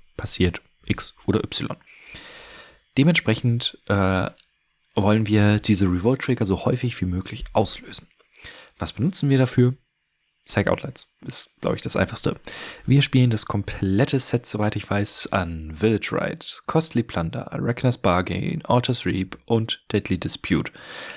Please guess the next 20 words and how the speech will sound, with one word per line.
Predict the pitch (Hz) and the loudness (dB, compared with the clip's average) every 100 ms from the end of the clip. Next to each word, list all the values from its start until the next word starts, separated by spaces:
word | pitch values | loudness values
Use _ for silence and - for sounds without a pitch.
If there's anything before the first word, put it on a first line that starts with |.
| - | -4
Alles | 120 143 139 | 2 2 0
Karten | - 104 107 - 104 | -2 0 0 -2 -6
für | - 92 90 | -2 0 0
ein | 107 | 0
oder | 87 87 | -2 -4
zwei | - 80 | -6 -4
Mana. | 101 123 123 120 120 | -2 2 2 2 0
Wir | - - | -4 -2
opfern | 139 - 113 104 | -4 -2 -4 -2
was. | 110 - - _ _ - | -2 -2 -4 _ _ -10
Meistens | 95 90 - 101 92 | -4 -2 -2 -2 -2
eine | 98 | -4
Kreatur. | - - 87 113 113 123 104 | -4 -6 -2 0 0 0 -2
Manchmal | 107 113 | -2 0
können | 107 | 0
wir | 90 | -2
auch | |
ein | 90 | -2
Artefakt | 113 104 - - | -4 -4 -4 -6
opfern. | - - 120 | -8 -2 -2